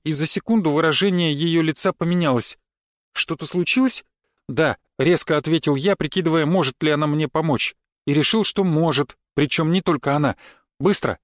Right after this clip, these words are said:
собирай всех магов Земли и приходите ко мне». Я оглядел место, где находился, увидел точку, где встретил девочку,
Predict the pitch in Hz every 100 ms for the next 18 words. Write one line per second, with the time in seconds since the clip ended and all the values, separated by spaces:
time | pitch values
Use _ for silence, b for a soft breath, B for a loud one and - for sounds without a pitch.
0 | _ - 147 160 185 - 185 - 175 170
1 | 151 123 160 214 202 165 185 180 - -
2 | 139 123 - _ _ _ _ _ - 113
3 | 135 123 147 139 151 139 165 - 123 135
4 | 151 - 131 190 196 202 165 _ - 165
5 | 202 165 - 180 - 190 156 175 - -
6 | 185 175 131 175 170 - 180